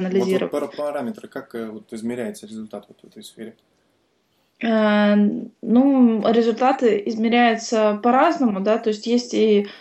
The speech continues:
Speaker 2: объективные какие-то критерии, есть и
Speaker 1: Мгм.
Speaker 2: субъективные, но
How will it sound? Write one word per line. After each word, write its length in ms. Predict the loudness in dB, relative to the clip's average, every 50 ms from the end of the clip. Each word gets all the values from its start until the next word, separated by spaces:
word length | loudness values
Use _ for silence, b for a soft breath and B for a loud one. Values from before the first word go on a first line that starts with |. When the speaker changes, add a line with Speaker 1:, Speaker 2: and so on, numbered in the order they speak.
| B B B
Speaker 2:
объективные 680 | -2 0 2 2 0 0 0 0 2 4 4 4 4 2
какие-то 440 | 0 -4 -2 0 0 0 0 -2 -2
критерии, 640 | 2 2 2 4 4 4 4 4 6 6 4 4 4
есть 320 | 4 4 4 4 2 -2
и 40 | -8 -10
Speaker 1:
Мгм. 40 | -8
Speaker 2:
субъективные, 680 | -6 -2 -2 -2 -2 -4 -6 -8 -6 -2 0 2 2 2
но 260 | 2 2 0 -2 -4